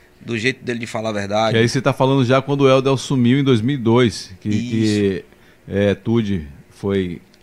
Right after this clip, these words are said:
Speaker 2: eleito deputado estadual, né? Que Helder era vice de Tude, e aí Tude, é, Helder assumiu aqui em dois mil e dois.
Speaker 1: Exato. E Helder sempre gostou da juventude, né? Sempre gostou das pessoas jovens.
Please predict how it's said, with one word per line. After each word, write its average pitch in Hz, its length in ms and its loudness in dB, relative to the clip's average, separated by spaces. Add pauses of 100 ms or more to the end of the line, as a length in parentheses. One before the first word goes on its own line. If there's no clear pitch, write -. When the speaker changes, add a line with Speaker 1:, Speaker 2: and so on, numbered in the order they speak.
Speaker 2:
eleito 120 460 2
deputado 104 440 0
estadual, 113 540 0
né? 95 180 -6
Que 95 200 -6
Helder 104 340 0
era 95 180 -2
vice 92 300 -8
de 113 120 -6
Tude, 117 380 -4
e 123 40 -2
aí 117 120 -2
Tude, 120 360 -6
é, 90 560 -4
Helder 98 260 0
assumiu 104 440 -2
aqui 101 140 -6
em 101 60 -4
dois 95 160 -2
mil 101 120 -4
e - 20 -4
dois. 87 440 -4 (300)
Speaker 1:
Exato. 104 560 -4 (380)
E 165 140 -2
Helder 185 260 -4
sempre 208 260 -6
gostou 202 300 -4
da 143 80 -4
juventude, 104 580 -6
né? 113 160 -12 (200)
Sempre - 260 -14
gostou 123 240 -10
das 120 100 -8
pessoas 127 400 -6
jovens. 101 420 -10